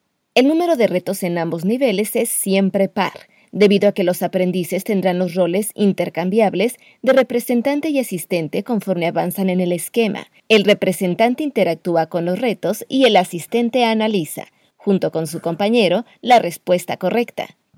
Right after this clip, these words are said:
En este tercer esquema, cuando el aprendiz responde de modo erróneo, se permite el cambio de la insignia roja por una segunda oportunidad para dar respuesta al reto, independientemente de quién posea el turno.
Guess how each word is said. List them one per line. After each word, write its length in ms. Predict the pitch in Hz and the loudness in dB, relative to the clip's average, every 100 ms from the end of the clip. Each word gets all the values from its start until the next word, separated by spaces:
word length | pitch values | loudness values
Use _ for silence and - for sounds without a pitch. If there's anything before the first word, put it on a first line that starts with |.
| - | 2
En 160 | 285 311 | 6 6
este 220 | 302 370 | 4 0
tercer 360 | - 175 185 | -2 0 -2
esquema, 560 | 170 - 277 220 170 196 _ - | -2 -4 -2 0 0 -4 _ 2
cuando 320 | 202 196 185 | 4 6 4
el 80 | 180 | 4
aprendiz 480 | 175 180 175 190 | 2 0 2 0
responde 480 | 196 - 185 180 185 | -2 -4 -4 -2 0
de 100 | 214 | 0
modo 240 | 185 170 165 | -2 0 -2
erróneo, 580 | 165 214 240 165 165 - _ | -2 -4 -4 -2 -4 -8 _
se 180 | - 277 | 2 2
permite 400 | 277 277 294 - | 6 4 4 0
el 140 | 226 - | -2 0
cambio 320 | 214 233 262 | -2 -2 -2
de 120 | 233 | -2
la 60 | 170 | -2
insignia 540 | 160 - 165 170 185 | -4 -6 -6 -2 -2
roja 400 | 233 175 190 - | 0 0 0 -4
por 120 | 240 | -2
una 200 | 247 269 | -2 -4
segunda 400 | - 165 165 165 | -4 -6 -4 -6
oportunidad 680 | 175 185 - 226 262 214 165 | -6 -8 -4 -4 0 0 0
para 240 | - 208 180 | 0 0 0
dar 160 | 196 | -2
respuesta 560 | 254 - - 180 175 185 | -4 -10 -4 -2 -2 -6
al 100 | 175 | -6
reto, 460 | - 190 - - - _ _ | -2 -2 -2 -18 -20 _ _
independientemente 1120 | - 220 180 175 165 165 165 214 247 202 165 214 | 0 2 2 0 -4 -2 -4 -2 -2 -2 -4 -4
de 160 | 214 | -4
quién 340 | - 196 254 262 | -4 -4 -4 -4
posea 520 | - 160 - 170 156 | -6 -6 -4 -2 -2
el 140 | 156 | -4
turno. 480 | - 254 196 151 | -4 -4 -2 -8